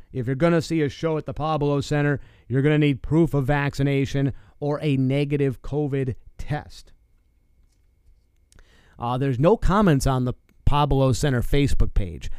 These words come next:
I have a hard time thinking nobody's commented, but they've probably pulled the old, uh, either hide the comment or delete the comment, which, if you are a business, is not necessarily a bad thing to do. If you're a restaurant or a,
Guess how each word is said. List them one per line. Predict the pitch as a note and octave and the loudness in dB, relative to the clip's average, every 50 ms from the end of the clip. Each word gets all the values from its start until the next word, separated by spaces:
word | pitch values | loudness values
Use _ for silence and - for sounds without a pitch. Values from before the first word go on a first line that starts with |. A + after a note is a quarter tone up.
| - - | -10 -10
I | - C3 | -8 -8
have | C3 A#2+ | -6 -6
a | A#2 G#2 | -6 -8
hard | - - - - E3+ F3+ F3+ F3 - | -12 -12 -8 -4 -2 -2 -2 -2 -2
time | - C3+ D3+ D#3 D3 C#3+ - | -4 -4 -4 -2 -4 -4 -4
thinking | - D3+ D3+ C3 - B2+ B2 | -2 -2 -2 -2 -2 -4 -2
nobody's | B2+ C3 C3 A#2 B2 A#2 A2 - | -2 -4 -4 -4 -2 -2 -4 -4
commented, | - - C3 C3 A#2 G#2+ G#2+ F#2+ F#2 - - F2 F2+ | -4 -4 -4 -2 -2 -2 -2 -4 -6 -10 -10 -12 -12
but | - G2+ - | -12 -14 -12
they've | - A#2+ A2 | -12 -14 -12
probably | - - B2+ A2+ A#2+ A2+ | -10 -10 -10 -10 -10 -10
pulled | - - - C3 A#2+ A#2 | -10 -10 -10 -10 -10 -10
the | B2 A2 A2 | -10 -10 -10
old, | A2+ A2+ A2+ A2 G#2 G#2 A2+ | -10 -10 -10 -12 -12 -12 -12
uh, | G#2+ F#2+ E2 - - _ _ _ - | -12 -14 -16 -18 -20 _ _ _ -8
either | C#3+ C3+ A#2 A2+ F#2 | -8 -6 -6 -8 -10
hide | - - C3 B2+ B2 | -8 -8 -6 -6 -6
the | A#2 A2+ | -6 -8
comment | - - C3 C3 B2+ A#2+ A#2 A#2 | -8 -6 -6 -4 -2 -2 -2 -4
or | A#2 A2 | -4 -4
delete | F2+ A2 G#2 A#2+ C3+ - - | -4 -4 -4 -4 -6 -6 -8
the | A2 | -10
comment, | - - A#2 A#2 A#2 B2 - - - | -10 -8 -10 -8 -8 -8 -10 -12 -8
which, | B2+ F#3+ C#4 C#4 - - - - - - _ _ _ _ | -4 -4 -4 -4 -4 -10 -16 -20 -20 -20 _ _ _ _
if | - - E2+ | -16 -14 -14
you | D#3+ - | -14 -8
are | - E3 A#3+ E4 | -4 -2 -2 -2
a | B3+ | 0
business, | E3 - C4+ B3+ D#3+ C#3 A#2+ - | 0 0 0 0 0 0 -2 -2
is | B2 A#2 | -4 -2
not | B2+ D#3+ F#3 - | -2 -2 -2 0
necessarily | - F#3+ E3+ C3+ C#3+ - - E3 C#3+ C#3 B2+ | 0 0 0 0 -2 -4 -4 -4 -4 -4 -6
a | A#2+ | -8
bad | G#2+ - C3 C3 C3 A#2+ - | -8 -8 -6 -6 -8 -8 -10
thing | - C3+ B2+ A#2+ A2+ | -10 -10 -10 -8 -10
to | |
do. | G#2 F#2 G#2+ D3 C#3+ B2 E2 C#2+ - - - _ - - - - - - - | -10 -8 -6 -6 -6 -6 -8 -12 -18 -20 -20 _ -20 -20 -20 -20 -20 -18 -14
If | - A#2 F#2 | -14 -12 -10
you're | A2 A#2+ A2+ | -8 -8 -8
a | G#2 | -8
restaurant | G2+ B2+ C#3 C3+ - - - C3+ C3 B2+ B2+ B2+ B2+ B2 | -6 -6 -6 -6 -6 -8 -6 -4 -4 -2 -2 -4 -4 -4
or | G#2 A2+ A2+ G#2+ G#2+ | -4 -4 -4 -4 -4
a, | G#2+ G2+ F#2+ F#2 G2 | -6 -6 -8 -10 -12